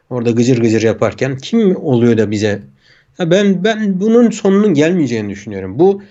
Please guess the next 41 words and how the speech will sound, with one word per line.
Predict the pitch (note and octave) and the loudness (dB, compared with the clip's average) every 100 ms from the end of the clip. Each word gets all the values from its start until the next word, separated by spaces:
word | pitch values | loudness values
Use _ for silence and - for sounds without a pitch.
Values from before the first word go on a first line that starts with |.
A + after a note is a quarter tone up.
| _ - | _ -6
hani | E3+ A3+ D3+ | -2 0 0
bir | F#3+ D#3+ C#3+ | -4 -4 -8
şunun | - - E3+ F#3 | -12 -4 0 0
için | F#3 - F3+ | -2 -6 -6
söylemiyorum | - E3+ G3 G3 G#2 C3 | -2 0 0 0 -2 -2
ha. | D#3 A#2+ | -4 -4
Kendim | D#3+ F3 E3+ C3+ | -4 -2 -2 0
gıcık | E3 G3 | -2 0
bir | A3 | 0
adamım. | A3 B3 A#3+ A#2+ - _ _ | 2 2 0 -4 -10 _ _
Önüme | - G3 A#3+ C#4 | -2 2 2 2
gelen | B3+ A3 G3+ | 2 0 0
reddediyorum. | F#3+ F#3 F3+ E3+ D#3 A2+ A2+ | -2 -2 -4 -2 -4 -4 -4
Bunun | F3 F3+ | -2 -4
için | G3+ G3+ | -4 -4
değil | G#3 C#3+ G2 | -2 -4 -4
yani. | F#2+ F2+ F#2 _ _ _ _ _ - | -6 -6 -12 _ _ _ _ _ -2
Bu | C#3+ D3+ | 0 2
böyle | D3+ F#3 G#3+ | 4 4 2
bir | |
şey | - C#4 | 0 2
mi | C#4+ | 2
yok | D#3+ - | 0 -2
çünkü? | G2+ G2 | -8 -2
Benim | D#3 D#3+ | -2 0
çok | A3 G#3+ | -4 -2
kabul | F#3 C#3+ | -4 -4
et-, | B2 - | -8 -6
akıllın | C3+ G#3+ G#3 G3 | -4 0 0 0
bir | A3 | 0
vazifesi | F#3+ F#3 F#3 A3 A#3 | 2 0 0 -2 -2
de | - | -2
kabul | D3+ F#3 | -2 0
etmektir. | D#3 - G2 A2+ | -2 -4 -14 -8
Hep | C#3 C3+ | -8 -6
reddetmek | B2 B2 B2+ B2 - | -6 -6 -4 -8 -6
değildir. | C3 A#2 A3 - _ _ - | -8 -6 -8 -10 _ _ -8
Ama | G#2+ | -2
yerinde | A2 B2+ F3+ A3+ | 2 4 4 4
reddedeceğini | G#3 D3 C3+ - A#2+ G#2+ G#2 | 4 0 -4 -2 -6 -6 -8
reddetmektir. | G#2+ - F#2+ G2 F#2+ - A3+ | -10 -10 -14 -16 -16 -16 -16